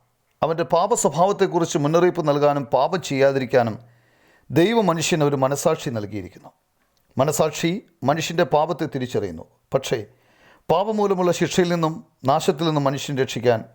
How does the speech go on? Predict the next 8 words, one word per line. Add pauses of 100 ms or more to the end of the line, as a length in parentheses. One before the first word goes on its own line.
അതിന്
കഴിയില്ല. (840)
കർത്താവായ
യേശുക്രിസ്തു
ഈ
ലോകത്തിലേക്ക്
വന്നത് (180)
മനുഷ്യരാശിയുടെ